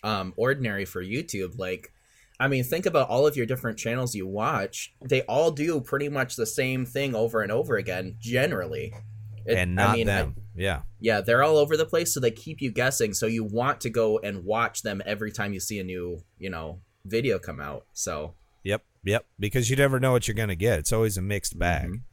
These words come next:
Speaker 2: And, and sometimes it's just them talking and,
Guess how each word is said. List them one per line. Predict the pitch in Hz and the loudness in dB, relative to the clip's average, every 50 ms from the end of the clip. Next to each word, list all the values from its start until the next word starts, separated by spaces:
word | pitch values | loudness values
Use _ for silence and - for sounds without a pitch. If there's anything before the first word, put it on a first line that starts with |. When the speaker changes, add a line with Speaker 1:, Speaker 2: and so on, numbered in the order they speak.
| _ _ _ _ _ _ _ _ _ _ _ - | _ _ _ _ _ _ _ _ _ _ _ -6
Speaker 2:
And, | - 90 95 95 104 | -4 -2 -2 -2 -2
and | 101 104 104 95 | -4 -4 0 0
sometimes | - 143 143 143 131 170 156 156 156 156 160 165 151 - - | 2 2 2 4 4 4 4 4 4 2 0 -2 -4 -4 -6
it's | 123 107 - | -6 -6 -2
just | - 139 127 92 92 | 0 0 0 0 2
them | 117 135 131 120 | 2 2 2 2
talking | - - - 95 131 - - 80 71 69 71 | 2 2 2 2 -4 -6 -6 -6 -6 -6 -6
and, | 73 78 82 80 78 | -6 -6 -6 -6 -8